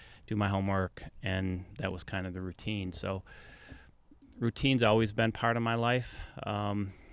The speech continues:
and it started very early in life. Uh, but the college life and the experience of college and the diversity of students and,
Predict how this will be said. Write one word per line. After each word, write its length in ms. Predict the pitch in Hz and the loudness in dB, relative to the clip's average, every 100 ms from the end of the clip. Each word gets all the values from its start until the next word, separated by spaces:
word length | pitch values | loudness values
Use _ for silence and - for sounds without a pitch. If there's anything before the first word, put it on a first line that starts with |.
| - - _ _ _ _ _ | -20 -20 _ _ _ _ _
and 500 | 107 104 104 101 110 | -2 0 2 0 0
it 120 | 107 | -4
started 440 | - - 107 104 95 | -2 2 4 4 2
very 220 | 104 101 | 4 4
early 280 | 101 107 92 | 4 2 0
in 120 | 98 | -4
life. 380 | 95 98 90 - - - - - - - | -4 -6 -6 -14 -20 -20 -20 -20 -20 -12
Uh, 180 | - - | -6 -4
but 180 | 98 113 | 0 -2
the 160 | 123 127 | 2 0
college 440 | - 131 147 127 | 4 6 6 6
life 460 | 127 123 123 120 - - | 4 6 6 4 -2 -8
and 340 | - 104 101 | -2 2 2
the 80 | 101 | 2
experience 640 | 98 - - 110 110 110 | 0 -2 0 2 2 2
of 200 | 101 98 | 0 -2
college 540 | - - 101 104 101 - | -2 0 2 2 2 0
and 140 | 98 | -2
the 60 | 95 | -2
diversity 680 | 92 98 98 - 104 101 98 | -2 -2 -2 -2 0 2 2
of 140 | 92 | 0
students 640 | - - 104 101 101 - | -4 -2 0 0 0 -2
and, 220 | 98 92 | -4 -4